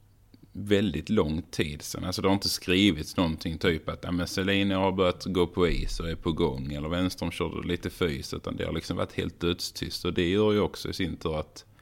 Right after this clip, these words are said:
att ryktena sätts igång ännu mer. Jag menar det, då blir det ju funderingar till varför skrivs det ingenting? Har de liksom bara lagt ner?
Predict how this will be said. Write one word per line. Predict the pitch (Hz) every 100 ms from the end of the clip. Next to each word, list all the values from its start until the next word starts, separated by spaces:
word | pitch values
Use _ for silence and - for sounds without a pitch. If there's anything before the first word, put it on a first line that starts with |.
| - -
att | - - -
ryktena | 78 82 - 92 87
sätts | - 95 - 90
igång | 82 80
ännu | 90 92 82
mer. | 92 78 73
Jag | 80
menar | 85 85
det, | 87 78 - - - - - -
då | -
blir | 85 92
det | 110
ju | 110
funderingar | 113 110 104 98
till | 95 95
varför | 92 -
skrivs | - 90 76 76 -
det | 107
ingenting? | 101 82 - 90
Har | 90
de | 85 85
liksom | 87 90
bara | 87 85
lagt | 80 82 -
ner? | - 80 -